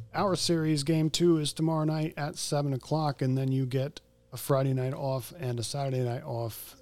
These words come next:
and then you get ready for back-to-backs, uh, Sun-, Sunday afternoon at one thirty, followed by a Monday night seven o'clock game, and that is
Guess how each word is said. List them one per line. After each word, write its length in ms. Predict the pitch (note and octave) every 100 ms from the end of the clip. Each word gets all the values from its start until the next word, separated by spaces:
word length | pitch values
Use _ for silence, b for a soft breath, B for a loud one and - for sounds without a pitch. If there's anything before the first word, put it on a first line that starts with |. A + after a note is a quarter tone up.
| -
and 120 | A2+
then 80 | A2+
you 80 | A#2+
get 200 | B2 B2+
ready 220 | A#2 A#2
for 120 | A#2+
back-to-backs, 1000 | G#2+ A#2+ A2+ A2+ A#2 B2 B2 - - -
uh, 440 | - A2+ G#2+ G#2+ G#2+
Sun-, 400 | - - B2 C#3
Sunday 520 | F3 - C3+ C3 C3 -
afternoon 680 | C3+ - A#2+ B2+ C3 B2+ C#3
at 220 | B2 A#2+
one 320 | - A#2+ B2
thirty, 480 | B2 - C3+ C3 B2+
followed 400 | B2 - A#2+ A#2
by 140 | A#2 A2+
a 100 | G#2+
Monday 320 | A2+ A2 A2+
night 340 | A2 A2 E2+
seven 300 | - B2 G#2+
o'clock 360 | G#2+ - A#2 A2
game, 340 | B2 A#2+ A#2+ A#2
and 120 | G#2+
that 120 | G#2+
is 160 | G#2+